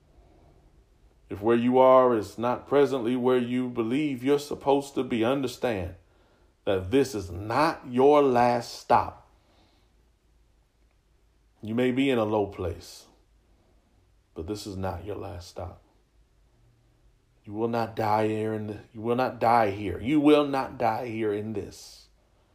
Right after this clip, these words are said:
You will not give up in this place.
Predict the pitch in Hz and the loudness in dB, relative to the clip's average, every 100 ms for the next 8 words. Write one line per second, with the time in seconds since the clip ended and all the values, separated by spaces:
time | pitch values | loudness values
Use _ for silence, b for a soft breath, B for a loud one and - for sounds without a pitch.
0 | _ _ _ _ _ _ _ _ _ _ | _ _ _ _ _ _ _ _ _ _
1 | _ _ _ _ _ 85 87 98 90 92 | _ _ _ _ _ -10 -6 -4 -6 -8
2 | - 104 101 101 101 101 98 - - 92 | -4 -2 -2 -2 -6 -4 -6 -8 -10 -10
3 | 87 - | -10 -18